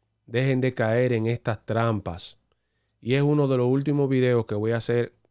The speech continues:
con relación a esto, porque yo estoy más que claro que ustedes están conscientes de que son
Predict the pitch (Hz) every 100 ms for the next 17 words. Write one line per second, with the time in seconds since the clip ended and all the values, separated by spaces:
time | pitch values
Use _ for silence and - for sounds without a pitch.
0 | _ - 104 104 101 95 110 123 123 107
1 | 101 95 104 _ _ _ _ _ _ _
2 | _ _ _ - 143 143 123 110 135 -
3 | 123 110 113 120 - - 110 98 95 -
4 | _ _ _ _ _ - 127 127 135 135
5 | - 127 131 123 113 - 131 113 101 101
6 | 101 107 - 104 - 113 123